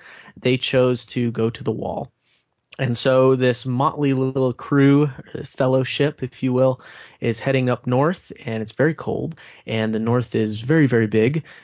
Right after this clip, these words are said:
bigger than Tyrion had ever imagined. And, uh, we get some insight more into Tyrion and Jon. I wouldn't say not so much, well, a little bit of their personalities individually,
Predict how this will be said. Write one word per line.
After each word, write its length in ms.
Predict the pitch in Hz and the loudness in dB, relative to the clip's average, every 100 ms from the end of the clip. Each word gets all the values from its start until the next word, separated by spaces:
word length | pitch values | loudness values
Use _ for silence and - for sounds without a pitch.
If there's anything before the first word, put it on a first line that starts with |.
| - | -4
bigger 240 | 135 127 | 0 0
than 240 | 120 117 113 | 0 -2 -4
Tyrion 680 | - 127 127 120 117 117 117 - - | -6 -2 0 2 0 -2 -8 -16 -10
had 180 | 123 | -4
ever 240 | 120 127 127 | -2 0 0
imagined. 600 | 117 113 113 120 135 139 - - - _ - | -2 -2 -2 0 -2 -4 -12 -20 -20 _ -12
And, 540 | 127 113 110 110 113 | -4 -2 0 -2 -2
uh, 440 | 113 113 117 117 117 - - _ _ _ 139 147 | 0 2 2 0 -2 -6 -20 _ _ _ -20 -20
we 300 | 147 131 127 | -14 -8 -4
get 220 | 120 135 113 | 0 0 0
some 220 | - 123 | -2 0
insight 960 | 123 131 - 127 120 123 127 - 254 - | 0 0 0 0 0 -2 -10 -16 -16 -10
more 360 | 147 135 143 139 | -4 0 2 2
into 640 | 123 120 127 123 117 123 _ | 0 -2 -2 0 -2 -6 _
Tyrion 400 | - 160 160 151 | -6 0 2 2
and 160 | 131 117 | 0 -2
Jon. 600 | 120 131 127 120 113 120 - - - _ _ | -2 0 0 0 -2 -6 -10 -20 -20 _ _
I 100 | - | -12
wouldn't 260 | 139 165 165 | -6 -4 -4
say 200 | - 160 | 0 0
not 240 | 135 139 - | 0 -2 -4
so 180 | 151 | -2
much, 460 | 139 135 - - - 143 | 0 0 -2 -8 -10 -12
well, 200 | 226 254 | -10 -4
a 20 | |
little 220 | 196 208 208 | 0 2 2
bit 160 | 156 | 4
of 80 | 143 | 2
their 100 | 127 | 2
personalities 960 | - 147 135 139 127 123 127 127 120 117 | 0 -2 -2 -2 -2 0 0 0 -2 -2
individually, 920 | 127 117 120 123 127 127 110 110 120 | -2 0 0 0 0 0 -2 -6 -8